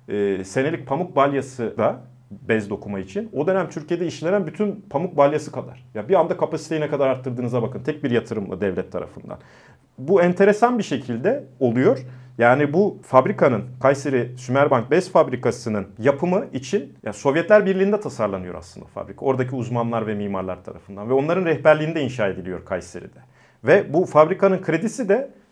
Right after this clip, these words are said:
Sovyetler Birliği'nden alınan bir krediyle yapılıyor. Ancak borcun geri ödemesi parayla değil, tarım ürünleriyle yapılıyor. Ya bugün de hala aslında Rusya ile olan ticaretimizde tarım çok yeri de önemlidir. Şimdi bin dokuz yüz otuz dörtte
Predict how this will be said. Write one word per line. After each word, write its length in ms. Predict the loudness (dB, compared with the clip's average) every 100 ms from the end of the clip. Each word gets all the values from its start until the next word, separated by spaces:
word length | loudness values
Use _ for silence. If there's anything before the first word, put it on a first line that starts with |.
| _
Sovyetler 560 | 0 2 4 6 4
Birliği'nden 340 | 4 0 0 0
alınan 300 | 2 2 0
bir 100 | 0
krediyle 360 | -2 0 0
yapılıyor. 560 | -2 -4 -14 -20 -20 -20 _ _ -8
Ancak 340 | -2 2 2
borcun 320 | 4 4 4 6
geri 160 | 6
ödemesi 420 | 6 2 0 -4
parayla 420 | 6 8 10 8 2
değil, 200 | -2 2
tarım 260 | 6 6
ürünleriyle 480 | 4 0 -2 -4 -4
yapılıyor. 560 | -8 -10 -18 -20 -20 _ _ -18
Ya 100 | -10
bugün 240 | -6 -2
de 60 | 6
hala 240 | 6 6
aslında 240 | 2 -2 -6
Rusya 280 | -2 0
ile 80 | 2
olan 240 | 4 2 2
ticaretimizde 600 | 2 4 2 0 -4 0
tarım 220 | -2 -2
çok 180 | -6 -12 -8
yeri 220 | -4 0
de 60 | 0
önemlidir. 640 | 2 2 2 0 -6 -10 -14 -10
Şimdi 360 | -4 0 2
bin 140 | 4 6
dokuz 280 | 4 2
yüz 100 | -2
otuz 380 | -2 -4 -4 0
dörtte 640 | 2 2 0 2 4 4